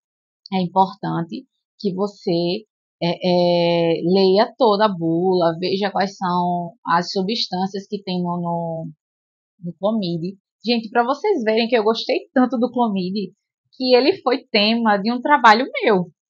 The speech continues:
Eu fiz um trabalho, um mini T C C, porque eu tô fazendo faculdade, e aí um mini T C C eu fiz sobre o Clomid. Então, eu li artigos científicos também, eu não fiquei presa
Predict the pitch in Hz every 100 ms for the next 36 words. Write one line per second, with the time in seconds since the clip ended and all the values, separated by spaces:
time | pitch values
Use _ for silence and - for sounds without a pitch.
0 | _ _ _ _ _ - 214 226 214 233
1 | 240 277 254 180 175 190 311 - _ -
2 | 220 226 240 269 269 302 330 330 220 202
3 | - 226 196 180 175 185 160 170 196 180
4 | - _ _ - 190 214 240 254 285 320
5 | 311 330 - 226 254 - 226 226 233 _
6 | _ _ _ _ _ _ - - 220 202
7 | 214 214 220 339 262 165 160 _ _ _
8 | 190 196 208 208 226 269 233 240 233 226
9 | 202 214 220 220 196 - 196 190 190 202
10 | 170 165 170 175 226 233 - 202 180 180
11 | 170